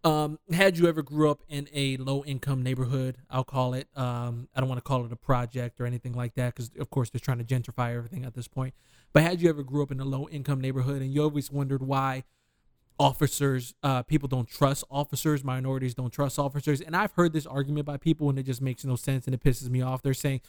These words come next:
obviously, you know, if something were to happen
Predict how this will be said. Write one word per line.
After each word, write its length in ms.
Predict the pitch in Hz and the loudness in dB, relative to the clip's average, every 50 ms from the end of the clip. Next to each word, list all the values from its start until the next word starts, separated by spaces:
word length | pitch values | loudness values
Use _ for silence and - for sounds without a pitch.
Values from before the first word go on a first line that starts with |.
| _ _ _ | _ _ _
obviously, 460 | - 143 151 151 147 135 - - 147 | 8 8 8 8 2 -4 -2 2 2
you 140 | 139 147 147 | 2 2 2
know, 240 | 139 131 131 123 - - _ _ _ _ | 0 0 0 -2 -4 -8 _ _ _ _
if 80 | 139 123 | 2 6
something 300 | - 165 151 143 156 143 | 8 8 8 6 2 2
were 160 | 143 139 127 | 2 0 0
to 120 | - 135 | 0 -2
happen 480 | 131 165 170 170 165 - 143 131 127 123 | 2 4 4 4 4 2 -4 -8 -8 -12